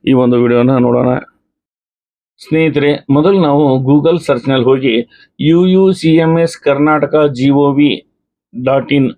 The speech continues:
ಅಂತ ಹೇಳಿ ಸರ್ಚ್ ಕೊಡ್ಬೇಕು. ಮತ್ತೆ ಅದರಲ್ಲಿ ನಾವು ಯು ಯು ಸಿ ಎಂ ಎಸ್ ಸಮಗ್ರ ವಿಶ್ವವಿದ್ಯಾಲಯ ಮತ್ತು ಕಾಲೇಜು ನಿರ್ವಹಣಾ ವ್ಯವಸ್ಥೆ ಅನ್ನೋದನ್ನ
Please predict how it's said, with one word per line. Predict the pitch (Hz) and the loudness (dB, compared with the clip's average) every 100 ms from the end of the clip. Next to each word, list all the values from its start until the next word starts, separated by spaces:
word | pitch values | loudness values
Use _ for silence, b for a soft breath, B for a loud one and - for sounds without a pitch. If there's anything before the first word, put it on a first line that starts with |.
| - | -4
ಅಂತ | 123 117 | -4 -2
ಹೇಳಿ | 143 165 120 - b b - | -2 -2 -4 -6 b b -6
ಸರ್ಚ್ | 139 - | -6 -4
ಕೊಡ್ಬೇಕು. | 127 120 117 165 190 - | -2 0 0 0 0 -2
ಮತ್ತೆ | 113 143 156 - 127 | -6 -2 -2 -2 -2
ಅದರಲ್ಲಿ | 135 156 170 127 - - - - | 0 0 0 0 -4 -10 -16 -4
ನಾವು | 135 160 170 131 135 135 - _ _ _ _ _ _ | -2 0 0 0 -2 -4 -6 _ _ _ _ _ _
ಯು | 147 175 214 220 | -2 0 2 2
ಯು | 226 226 202 | 2 2 0
ಸಿ | - 190 185 | -2 0 2
ಎಂ | 180 180 185 | 2 2 0
ಎಸ್ | 202 202 170 | 0 -2 -2
ಸಮಗ್ರ | 131 151 165 165 | 0 0 -2 0
ವಿಶ್ವವಿದ್ಯಾಲಯ | 180 143 135 147 147 135 147 143 151 | 0 0 -2 -2 0 2 2 2 0
ಮತ್ತು | 156 139 131 - 147 | 0 0 -2 -2 -4
ಕಾಲೇಜು | 120 117 123 139 143 | 0 0 0 0 0
ನಿರ್ವಹಣಾ | 127 123 131 135 139 151 | 2 2 0 0 0 0
ವ್ಯವಸ್ಥೆ | 127 123 123 - 120 | 0 0 -2 -2 0
ಅನ್ನೋದನ್ನ | 123 123 135 165 | 2 2 0 0